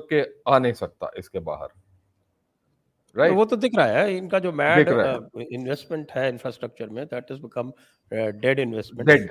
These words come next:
Speaker 2: जो public infrastructure है, वो भी, अ, become a dead investment।
Speaker 1: Dead इन्वेस्टमेंट।
Speaker 2: अ, अभी मैं देख रहा था, अभी, अ, अ, I was reading an article, जो कह रहा था कि साहब कि इन्होंने,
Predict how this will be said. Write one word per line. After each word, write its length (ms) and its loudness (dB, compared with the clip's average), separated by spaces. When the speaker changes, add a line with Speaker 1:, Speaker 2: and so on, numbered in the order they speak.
Speaker 2:
जो 60 0
public 380 0
infrastructure 680 0
है, 120 0
वो 240 -2
भी, 240 4
अ, 120 -10
become 500 -10
a 100 -10
dead 180 -10
investment। 600 -12
Speaker 1:
Dead 220 0
इन्वेस्टमेंट। 560 -2
Speaker 2:
अ, 80 -6
अभी 200 -4
मैं 340 -4
देख 200 -2
रहा 140 -2
था, 120 0
अभी, 240 -4
अ, 60 -14
अ, 880 -12
I 40 -12
was 140 -16
reading 300 -12
an 120 -12
article, 400 -18
जो 120 -14
कह 160 -10
रहा 120 -6
था 80 -12
कि 120 -14
साहब 260 -4
कि 80 -4
इन्होंने, 260 -4